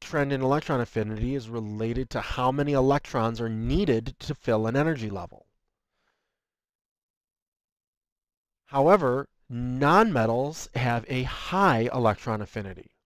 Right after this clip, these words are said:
They have a high en-, electron affinity because they need a small number of electrons to fill their octet. Metals have a low electron affinity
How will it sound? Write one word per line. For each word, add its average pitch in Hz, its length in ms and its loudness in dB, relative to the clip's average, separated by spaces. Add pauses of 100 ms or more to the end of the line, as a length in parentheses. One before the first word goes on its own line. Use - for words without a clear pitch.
(760)
They 147 60 -12
have 147 100 -6
a 147 80 0
high 196 340 6
en-, 170 380 4
electron 120 420 4
affinity 117 420 -4
because 131 440 -6
they 127 140 -6
need 110 200 -8
a 113 80 -10
small 113 840 -2
number 107 340 -4
of 107 80 -6
electrons 127 880 -2 (640)
to 127 100 -18
fill 113 320 -2
their 113 140 2
octet. - 720 -2 (1300)
Metals 156 460 10
have 165 200 8
a 175 60 6
low 165 540 12
electron 117 460 4
affinity 113 600 -4